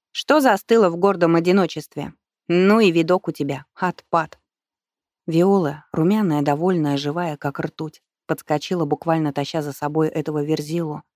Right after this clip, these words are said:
Павла-охранника. «Тут теперь до самого вечера будут пить и трепаться.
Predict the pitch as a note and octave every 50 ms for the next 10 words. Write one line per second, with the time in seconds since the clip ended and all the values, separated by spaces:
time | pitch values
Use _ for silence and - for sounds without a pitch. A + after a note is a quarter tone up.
0 | _ _ _ - D3+ C#3+ C#3+ C#3+ C#3 C#3 C#3 - - D3 C#3+ C#3 C#3 C#3 C#3 -
1 | - D3+ C#3+ - _ _ _ _ _ _ _ _ _ _ _ _ _ _ _ _
2 | _ - C#4 C4 - C4 A#3+ - B3 A3+ G#3 A3 A3 A3 - A#3 A3+ A3 G#3 G3
3 | G3+ G3+ G#3+ A#3+ A#3+ - - E3 D#3+ D#3+ D#3+ E3 E3 E3 - - _ A3 A3 -
4 | E3+ D3 - G3 F3 - F3+ D#3 C#3 - - - C#3+ D#3